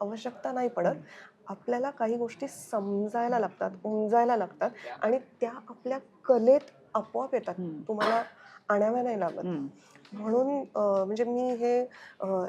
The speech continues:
Speaker 1: एन एस डीत असताना पण आम्ही खूप वेळा ऐकलेलं आहे. खूप चांगल्या, चांगल्या, मोठ्या, मोठ्या कलाकारांनी पण हे सांगितलेलं आहे. जगाच्या पाठीवर सांगितलेलं आहे की जर तुम्हाला एक उत्तम ॲक्टर बनायचं असेल, तर तुम्हाला एक उत्तम कलाकृती, अ,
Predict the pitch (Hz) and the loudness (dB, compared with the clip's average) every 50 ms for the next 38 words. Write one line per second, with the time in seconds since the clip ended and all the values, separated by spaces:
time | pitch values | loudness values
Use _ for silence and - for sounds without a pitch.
0 | - - 190 185 190 196 185 208 214 220 208 - - 220 226 220 220 240 233 220 | -2 -2 0 0 0 0 -2 -2 -4 -4 -6 -4 -2 -2 -2 -2 -2 -2 -2 0
1 | 208 220 226 226 226 226 - 226 220 - 220 214 214 220 214 214 - - - - | 0 0 0 0 -2 -2 -4 -4 -2 2 2 2 4 2 2 0 -4 -8 -6 -4
2 | 196 196 - - 202 202 202 196 190 190 202 202 202 202 - - 269 262 - - | -4 -4 -2 -2 -2 -2 -2 -4 -2 -2 -2 -2 -2 -4 -4 -6 -6 -6 -6 -8
3 | 240 202 196 208 220 214 220 214 214 220 226 220 220 208 208 214 220 214 208 - | -8 -6 -6 -6 -6 -6 -8 -10 -8 -8 -6 -6 -6 -6 -6 -8 -8 -8 -8 -6
4 | 220 240 233 - - - - - - 202 190 202 214 214 - 208 214 220 220 226 | -8 -8 -8 -12 -18 -20 -20 -4 -2 0 2 2 0 2 0 0 0 0 0 -2
5 | 233 226 - 262 254 254 233 220 226 202 185 190 196 196 190 196 196 185 190 185 | -2 -4 -4 -8 -6 -6 -8 -8 -8 -10 -8 -4 -4 -4 -2 -2 -2 -2 -2 -4
6 | 180 170 175 180 180 180 180 - - - - - - - 180 214 190 208 208 - | -6 -6 -4 -4 -4 -4 -4 -8 -16 -20 -20 -18 -14 -4 -2 0 0 0 0 -2
7 | 262 262 - 220 185 - - 247 254 240 240 214 185 190 190 180 190 180 180 185 | -6 -8 -6 -8 -8 -4 -2 -2 -2 -2 -4 -8 -6 -6 -6 -4 -4 -4 -4 -6
8 | 208 - - 302 - - - 277 - 277 262 254 262 254 277 294 294 - - - | -8 -8 -10 -12 -10 -8 -10 -8 -6 -6 -8 -8 -8 -6 -4 -4 -4 -6 -6 -8
9 | - - - _ _ - 262 269 302 302 - _ - - - - - _ - 202 | -10 -10 -10 _ _ -12 -12 -12 -12 -14 -18 _ -20 -20 -20 -20 -20 _ -8 -8
10 | 190 - 180 - - 240 247 247 233 220 208 202 190 185 - 185 180 - - 185 | -8 -8 -6 -2 -2 0 0 0 -2 0 2 2 2 2 0 -4 -6 -4 -6 -6
11 | 185 185 196 - 214 208 208 214 233 226 - - 202 - 220 226 233 240 233 - | -6 -8 -8 -10 -8 -8 -6 -6 -6 -6 -8 -10 -10 -8 -6 -6 -6 -6 -6 -6
12 | - 220 208 208 214 214 214 - 226 220 - 247 254 254 254 - - - - - | -4 -4 -2 -2 -2 -4 -4 -6 -8 -6 -4 -4 -4 -4 -8 -12 -20 -20 -20 -20
13 | - - - | -8 -4 0